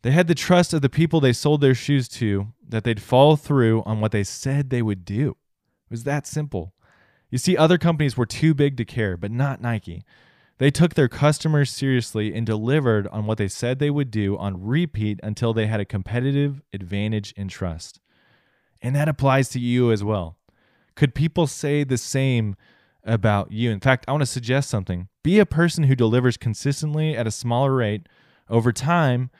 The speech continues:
versus one who delivers occasionally at a larger rate once and done. And you'll likely be more successful. Why? Because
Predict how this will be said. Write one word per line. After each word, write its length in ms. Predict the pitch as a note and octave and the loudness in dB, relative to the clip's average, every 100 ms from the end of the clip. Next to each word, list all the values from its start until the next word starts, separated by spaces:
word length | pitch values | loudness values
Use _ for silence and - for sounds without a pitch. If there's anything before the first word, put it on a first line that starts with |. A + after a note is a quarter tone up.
| _ _ _ | _ _ _
versus 380 | B2 B2 B2+ G#2 | 0 0 0 0
one 180 | B2 A2+ | 0 2
who 160 | A#2 | 2
delivers 540 | G#2 G#2 G#2+ G#2 G2+ - | 2 2 2 0 -2 -4
occasionally 680 | G#2 - C#3+ D#3 B2+ G#2+ | -12 -6 -2 0 0 -4
at 100 | E2+ | -2
a 60 | G2+ | -4
larger 400 | F#2+ A#2+ A#2+ G2 | -2 -2 0 0
rate 240 | F#2 F2+ - _ _ _ | -2 -4 -10 _ _ _
once 340 | G2+ A2+ A2 | -4 -2 -2
and 100 | G#2 | -4
done. 300 | F#2 E2+ E2 - _ _ _ _ _ | -4 -6 -8 -18 _ _ _ _ _
And 140 | B2 | 0
you'll 120 | C3+ B2 | 0 2
likely 440 | C#3+ F3 - C#3 | 0 -2 0 -2
be 180 | A2+ A2 | 0 -2
more 220 | G#2 G#2 | 0 -2
successful. 580 | - F2+ G2 F#2 F2+ F2 | -4 -10 -8 -8 -10 -6
Why? 360 | G2+ B2 G3 - _ _ _ _ - | -4 -2 -4 -6 _ _ _ _ -10
Because 320 | A#2 B2+ | 0 0